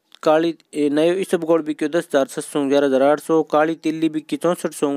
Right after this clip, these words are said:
छियासठ सौ रुपया, मूंगफली पैंतीस सौ, पैंतालीस सौ, कणक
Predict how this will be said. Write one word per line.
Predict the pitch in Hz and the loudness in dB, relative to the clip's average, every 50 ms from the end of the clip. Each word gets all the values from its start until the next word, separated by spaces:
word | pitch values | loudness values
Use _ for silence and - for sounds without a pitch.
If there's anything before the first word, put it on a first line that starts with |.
| 139 | -4
छियासठ | - - 147 139 - - 139 | -4 -4 -4 -4 -4 -4 -8
सौ | - - - 135 | -6 -4 -4 -2
रुपया, | 127 123 123 123 131 147 - _ _ _ - - - - - - _ _ - | -2 -4 -4 -6 -6 -6 -8 _ _ _ -20 -20 -20 -20 -20 -20 _ _ -4
मूंगफली | 151 165 175 175 156 170 156 156 | -2 -2 0 0 0 -2 -2 -2
पैंतीस | 143 151 147 147 147 156 151 147 - | -2 -2 -2 -2 -2 -4 -6 -4 -4
सौ, | 151 139 139 135 135 - | -4 -4 -4 -4 -4 -4
पैंतालीस | - 135 135 131 139 139 147 143 - | -4 -4 0 0 0 0 0 -2 -4
सौ, | - 156 165 180 - _ _ _ _ _ _ _ _ _ _ _ _ _ _ _ _ _ _ _ _ - | -4 -4 -4 -4 -8 _ _ _ _ _ _ _ _ _ _ _ _ _ _ _ _ _ _ _ _ -2
कणक | 160 160 175 - - | -2 -2 -2 -4 -6